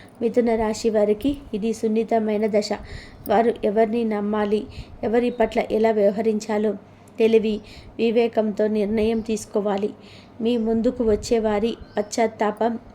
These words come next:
నిజమైనదా కాదా అని సూక్ష్మంగా గమనించండి. ఈ పరిస్థితిని మీరు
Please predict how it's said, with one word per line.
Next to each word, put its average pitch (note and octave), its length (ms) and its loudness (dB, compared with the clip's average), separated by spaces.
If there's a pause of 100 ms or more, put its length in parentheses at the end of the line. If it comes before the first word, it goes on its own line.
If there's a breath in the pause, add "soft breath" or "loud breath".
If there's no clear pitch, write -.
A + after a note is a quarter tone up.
నిజమైనదా A3 640 2
కాదా G3+ 460 0
అని G#3 220 -2 (560 loud breath)
సూక్ష్మంగా A3+ 760 -2
గమనించండి. G#3 640 0 (500 loud breath)
ఈ A#3+ 140 0
పరిస్థితిని A3+ 760 -2 (100)
మీరు A3 280 0